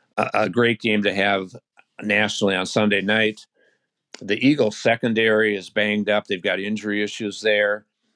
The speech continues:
And, and coming off that loss to the Jets, Jalen Hurts threw three interceptions, kinda uncharacteristic for him. Miami going against the,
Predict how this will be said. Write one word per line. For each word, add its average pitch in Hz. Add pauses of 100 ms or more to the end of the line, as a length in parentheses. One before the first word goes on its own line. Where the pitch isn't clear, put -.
(500)
And, 92
and 90
coming 104
off 101
that 92
loss 95
to 98
the 87
Jets, 104 (760)
Jalen 107
Hurts 107
threw 95
three 117
interceptions, 101
kinda 95
uncharacteristic 98
for 87
him. 107 (760)
Miami 104 (500)
going 110
against 104
the, 95